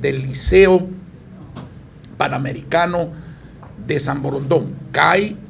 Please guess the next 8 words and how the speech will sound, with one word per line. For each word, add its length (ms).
en, 240
según 280
el 80
estudio, 500
cerca 360
de 80
las 160
lagunas 600